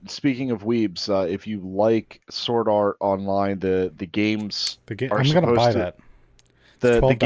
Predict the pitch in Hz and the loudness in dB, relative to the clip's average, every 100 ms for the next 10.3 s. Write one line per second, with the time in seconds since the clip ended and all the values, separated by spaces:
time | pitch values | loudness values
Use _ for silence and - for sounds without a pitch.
0 | 151 165 - 113 110 104 110 101 104 95 | 0 0 -2 -2 -2 -2 0 0 0 0
1 | 98 95 92 90 - - 113 - 117 107 | -2 -2 -2 -2 -6 -8 -4 -2 0 0
2 | 101 95 - 110 98 - 98 101 110 110 | -2 -2 -2 0 0 -2 -6 -2 0 0
3 | - - - 151 160 113 - 110 127 98 | -2 -8 -8 -4 -2 0 2 4 4 2
4 | 90 - 110 101 82 123 156 156 - 135 | -2 -2 -2 -2 -6 -4 -2 -2 -4 0
5 | 160 156 131 127 151 135 120 - 127 104 | 2 2 2 4 4 2 0 -2 -4 -2
6 | 117 151 123 110 120 110 98 92 92 107 | -4 -4 -2 -2 0 -2 -4 -8 -10 -10
7 | 104 98 98 - 127 120 113 107 110 107 | -10 -10 -10 -6 0 0 0 -4 -2 -4
8 | 98 - 120 110 113 - 127 120 104 98 | -4 -6 -4 -2 0 0 2 2 0 -6
9 | 107 110 101 107 95 90 98 87 87 - | -4 -2 -4 -6 -6 -6 -6 -6 -8 -14
10 | 101 104 | -8 -6